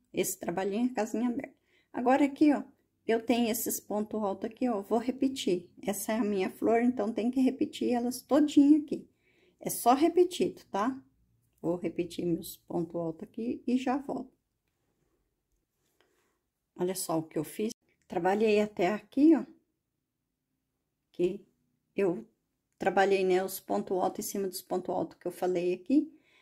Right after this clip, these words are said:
Agora, a gente vamos virar nosso trabalho e vamos ter um aumento aqui. O meu aumento aqui, ó, eu vou querer uma casinha aberta aqui, ó, e mais quatro pontos altos. Então, eu vou fazer aqui, ó, cinco correntinhas. Uma,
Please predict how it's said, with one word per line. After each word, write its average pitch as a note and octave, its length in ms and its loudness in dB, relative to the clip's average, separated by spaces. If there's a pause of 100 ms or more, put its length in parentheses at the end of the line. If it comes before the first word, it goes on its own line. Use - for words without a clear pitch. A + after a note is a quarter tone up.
(180)
Agora, A3+ 340 0
a A#3 40 0
gente A3+ 320 -6
vamos G#3+ 300 -4
virar G3+ 280 -2
nosso G3+ 300 -8
trabalho G#3 480 -2 (400)
e A#3 100 -4
vamos A3 640 -4
ter G#3 120 2
um A3 200 0
aumento A3 480 -2
aqui. G#3+ 320 -10 (480)
O G#3 80 -4
meu A#3+ 220 6
aumento G#3 540 2
aqui, A#3 240 -2
ó, G3+ 240 -4
eu G#3 160 2
vou G#3+ 120 -2
querer A3 480 2
uma C4+ 440 6
casinha G#3+ 720 -2
aberta F#3 500 0
aqui, B3+ 300 0
ó, - 80 0
e B3 140 2
mais A#3+ 260 2
quatro A3+ 380 -2
pontos B3 340 -4
altos. - 300 -6
Então, G#3 320 -4
eu G#3 60 -4
vou G#3 100 -6
fazer G3+ 340 -4
aqui, - 180 -14
ó, G3 60 -14 (320)
cinco C4+ 460 4
correntinhas. C4+ 640 2 (500)
Uma, G3+ 580 -2